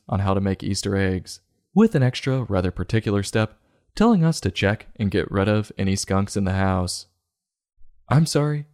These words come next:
if I have any skunks in the house, I won't be dyeing any eggs this year. I'll be evacuating and calling an exterminator as soon as possible. Well, this was a rather straightforward lesson,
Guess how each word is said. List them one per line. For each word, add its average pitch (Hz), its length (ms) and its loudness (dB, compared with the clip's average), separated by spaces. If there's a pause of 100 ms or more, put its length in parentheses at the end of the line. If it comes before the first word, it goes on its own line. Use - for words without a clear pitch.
(240)
if 104 160 0
I 214 140 4
have 170 120 2
any 123 140 2
skunks 104 380 -2
in 110 60 -2
the 104 80 0
house, 110 340 -2 (560)
I 123 100 4
won't 127 220 2
be 104 100 2
dyeing 98 320 2
any 98 220 0
eggs 95 240 -2
this 98 200 -4
year. 95 500 -4 (640)
I'll 214 120 6
be 196 120 6
evacuating 117 720 2
and 101 140 -4
calling 104 260 2
an 95 60 0
exterminator 110 720 0 (120)
as 101 160 -2
soon 101 240 0
as 95 120 0
possible. 95 920 0 (920)
Well, 98 420 2 (220)
this 240 200 4
was 127 120 4
a 98 60 0
rather 95 280 2
straightforward 98 600 -2
lesson, 101 460 -2